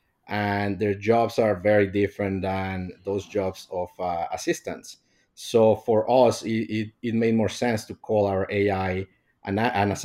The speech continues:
an analyst, because it can not only, it, it's not gonna turn on the lights, it's not gonna play music for you. Sure, it can do search for you on the web,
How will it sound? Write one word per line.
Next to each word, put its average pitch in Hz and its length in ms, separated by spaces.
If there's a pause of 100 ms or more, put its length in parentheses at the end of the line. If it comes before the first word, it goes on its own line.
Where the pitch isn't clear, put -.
an 101 360
analyst, 113 520
because 101 640
it 107 220
can 113 240
not 113 160
only, 107 580 (560)
it, 113 140
it's 131 120
not 165 100
gonna 147 220
turn 123 200
on 110 80
the 98 80
lights, 95 360
it's 117 120
not 127 60
gonna 123 160
play 110 200
music 98 460
for 101 140
you. 98 380
Sure, 120 300
it 104 220
can 117 180
do 104 180
search 98 420
for 104 140
you 98 200
on 90 80
the 87 80
web, 92 340